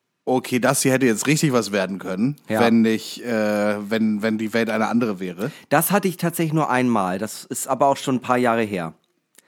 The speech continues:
Speaker 2: Also, dass man wirklich auch so drüber, also das, das,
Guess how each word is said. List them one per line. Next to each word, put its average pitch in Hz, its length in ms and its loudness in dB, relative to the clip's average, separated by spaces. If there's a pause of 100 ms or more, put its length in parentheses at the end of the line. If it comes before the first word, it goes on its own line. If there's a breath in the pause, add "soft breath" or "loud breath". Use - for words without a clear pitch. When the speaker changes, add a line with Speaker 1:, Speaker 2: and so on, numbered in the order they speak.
(240 soft breath)
Speaker 2:
Also, - 160 0
dass 143 140 2
man 156 200 6
wirklich 175 240 4
auch 151 100 4
so 156 140 0
drüber, 135 400 2
also 131 200 0
das, 131 200 -4 (260 loud breath)
das, 135 140 0